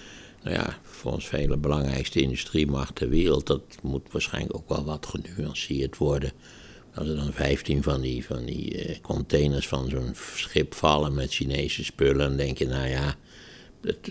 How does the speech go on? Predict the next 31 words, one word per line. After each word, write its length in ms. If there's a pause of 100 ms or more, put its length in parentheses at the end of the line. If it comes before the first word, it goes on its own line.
het 220
grootste 380
deel 160
bleek 300
plastic 380
schoenen 380
te 100
bevatten. 580 (640)
Dus 180
<laughs> 60
het 140 (160)
is 180
bepaald 480
geen 260 (100)
high-tech 360
industrie, 720
plastic 500
schoenen. 460 (680)
Maar 140
goed, 220
en, 260
en 220
hele 240
rare 320
kleine 360
witte 260
autootjes, 540
geloof 380
ik. 200 (640)
Maar, 640 (100)
eh, 260